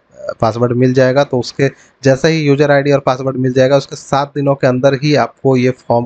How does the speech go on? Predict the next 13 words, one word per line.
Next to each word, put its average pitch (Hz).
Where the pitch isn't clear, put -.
को 131
फिर 123
से 131
कंप्लीट 120
करना 113
पड़ेगा। 101
नहीं 117
करेंगे 143
तो 139
आपका 120
जो 120
है 131
फॉर्म 131